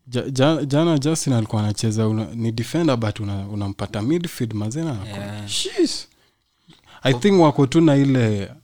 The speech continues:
Speaker 1: ai, uh, scout wao kwa fullbacks
Speaker 2: Eh,
Speaker 1: na
Speaker 2: hadi center backs.
Speaker 1: na center backs. I think
Speaker 2: Mm.
Speaker 1: wanajua, wana-, wanajua kenye wanadu. We need someone like that.
Speaker 2: Mm.
Speaker 1: Yeah.
Speaker 2: Alafu pia midio iko stable sana. Ndidi
Speaker 1: Yeah,
Speaker 2: na
Speaker 1: Ndidi.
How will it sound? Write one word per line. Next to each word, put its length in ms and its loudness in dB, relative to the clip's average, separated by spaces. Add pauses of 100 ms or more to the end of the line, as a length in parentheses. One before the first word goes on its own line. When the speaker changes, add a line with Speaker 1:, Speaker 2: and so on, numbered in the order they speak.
(140)
Speaker 1:
ai, 420 2
uh, 300 0
scout 680 -2
wao 260 2
kwa 640 -2 (240)
fullbacks 760 2
Speaker 2:
Eh, 500 -8 (260)
Speaker 1:
na 120 -4
Speaker 2:
hadi 200 2
center 280 -4
backs. 360 -10
Speaker 1:
na 100 -6
center 340 -2
backs. 340 -12 (160)
I 160 -4
think 220 -2
Speaker 2:
Mm. 80 0
Speaker 1:
wanajua, 500 -4
wana-, 360 -8
wanajua 360 -6
kenye 200 -8
wanadu. 480 -6
We 140 -4
need 180 -6
someone 500 -10
like 140 -16
that. 180 -12 (460)
Speaker 2:
Mm. 360 -8
Speaker 1:
Yeah. 100 -14 (380)
Speaker 2:
Alafu 320 -4
pia 240 -2
midio 360 0
iko 300 -4
stable 460 -6
sana. 340 -6
Ndidi 380 -2
Speaker 1:
Yeah, 120 2
Speaker 2:
na 140 -2
Speaker 1:
Ndidi. 300 -2